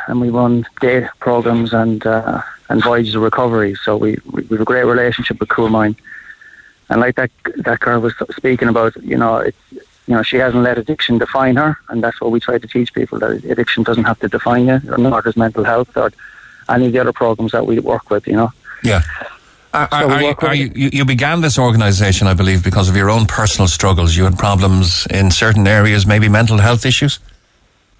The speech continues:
Speaker 1: Yeah, I, I, I, I battled with addiction and, and poor mental health for about twenty years, and, uh, you know, that's just part of my life story, and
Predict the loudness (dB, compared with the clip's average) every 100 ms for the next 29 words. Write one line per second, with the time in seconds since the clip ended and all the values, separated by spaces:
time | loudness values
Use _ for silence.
0 | _ 0 2 0 0 -2 -2 0 0 0
1 | -2 -2 -2 _ -4 -2 -2 0 0 -2
2 | 0 0 2 2 2 0 2 2 2 2
3 | 0 -2 -2 -2 -2 -2 -2 0 0 0
4 | -2 -6 -8 -4 -2 -2 -2 -2 -4 -2
5 | 0 0 -2 -4 -4 -4 -4 -2 -2 0
6 | 0 -2 -2 0 0 -2 -6 -4 -2 -2